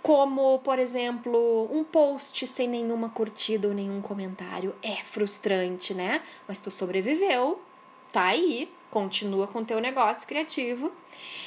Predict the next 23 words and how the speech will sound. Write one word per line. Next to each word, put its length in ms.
Ah, 800
ou 200
então, 1200
uma 200
feira 480
ou 120
um 80
bazar 480
que 100
tu 120
fez 440
e 60
que 100
não 140
teve 200
venda 260
nenhuma, 460
ou 100
vendeu 380
muito 540
pouco, 440
é 180
frustrante, 640